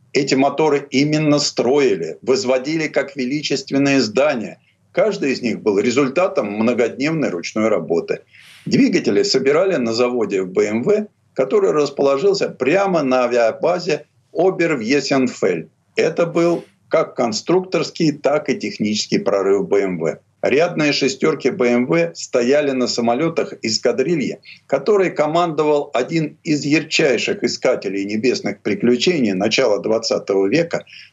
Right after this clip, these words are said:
прославленный ас Первой мировой, красный барон фон Рихткофен. Так что бело-голубая эмблема Б М В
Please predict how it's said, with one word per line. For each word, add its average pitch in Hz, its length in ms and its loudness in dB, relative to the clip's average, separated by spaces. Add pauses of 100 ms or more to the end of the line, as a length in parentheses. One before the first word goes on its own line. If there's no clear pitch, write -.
(140)
прославленный 117 880 0
ас 123 260 -2
Первой 101 440 -2
мировой, 107 520 0 (280)
красный 151 460 0
барон 139 480 0
фон 139 380 -2
Рихткофен. - 880 -2 (360)
Так 147 160 2
что 156 340 0
бело-голубая 143 920 2
эмблема 135 420 0
Б 127 160 0
М 135 180 -2
В 175 240 0